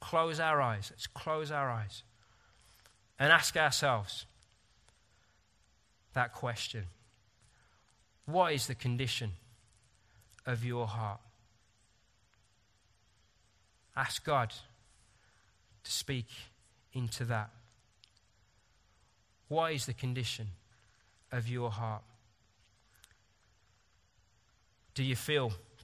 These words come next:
big-hearted, broken-hearted, open-hearted, downhearted,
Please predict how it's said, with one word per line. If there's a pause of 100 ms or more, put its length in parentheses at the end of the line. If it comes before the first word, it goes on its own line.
big-hearted, (1600)
broken-hearted, (1900)
open-hearted, (1700)
downhearted,